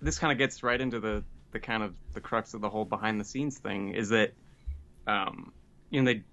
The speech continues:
they had going into production, they just labeled the two new ships, the A fighter and the B fighter, just kind of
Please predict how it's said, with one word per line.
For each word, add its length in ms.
they 80
had 400
going 260
into 160
production, 680
they 100
just 180
labeled 560
the 80
two 200
new 140
ships, 360
the 160
A 140
fighter 360
and 100
the 60
B 160
fighter, 360
just 260
kind 200
of 120